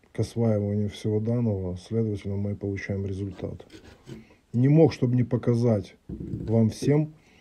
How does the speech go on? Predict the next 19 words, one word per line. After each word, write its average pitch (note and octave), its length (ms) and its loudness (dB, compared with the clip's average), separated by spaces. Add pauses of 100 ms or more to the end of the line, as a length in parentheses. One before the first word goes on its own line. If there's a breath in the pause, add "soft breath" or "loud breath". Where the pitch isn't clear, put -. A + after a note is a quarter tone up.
(100)
что - 180 -2
в - 60 -8
конечном A#2 400 2
результате A2 460 0
получается G#2+ 680 -2
посредством A2+ 480 -2
несложных A2+ 480 0
приемов B2 500 0
и A#2 40 -6
посредством B2 640 -2 (920)
приемов B2 640 6 (120)
и A#2+ 60 0
взаимодействия A#2 1080 0 (1040 loud breath)
именно C3 360 4
с - 60 -8
самовыражением A2+ 1000 4 (380 soft breath)
индивидуально, A2+ 760 4
лично A2+ 380 0
человека. G#2+ 680 -2